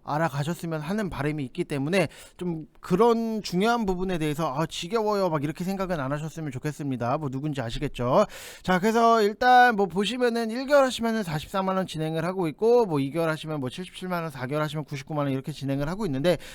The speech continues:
저는 여러분들한테 비싼 거에 대해서 강요를 하진 않아요. 일 개월 하-,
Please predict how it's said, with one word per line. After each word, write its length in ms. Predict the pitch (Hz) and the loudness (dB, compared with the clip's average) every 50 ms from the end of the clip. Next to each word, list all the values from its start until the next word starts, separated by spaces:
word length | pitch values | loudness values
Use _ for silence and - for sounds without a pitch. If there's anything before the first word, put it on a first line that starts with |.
| - - | -14 -4
저는 260 | - 185 226 277 269 226 | -2 0 0 2 2 2
여러분들한테 600 | 175 165 196 202 208 214 214 208 202 180 190 180 | 4 4 2 0 0 -2 -2 -2 -2 -2 -4 -6
비싼 340 | - 156 143 - 185 185 175 | -8 -8 -6 -6 -4 -4 -2
거에 160 | 180 175 165 | -2 -2 0
대해서 240 | 151 156 147 156 147 | -2 -2 -4 -4 -6
강요를 520 | - - 127 131 135 143 147 143 147 143 | -8 -6 -4 -4 -2 -2 -2 -2 -4 -4
하진 260 | 156 160 156 160 147 | -4 -6 -4 -4 -2
않아요. 420 | 123 120 127 127 123 120 135 170 196 - - - - - | -2 0 0 0 0 2 2 2 2 0 -2 -10 -10 -8
일 180 | 214 233 240 | -6 -4 -2
개월 220 | 220 240 233 226 202 | 0 2 2 2 2
하-, 140 | 196 196 | 2 0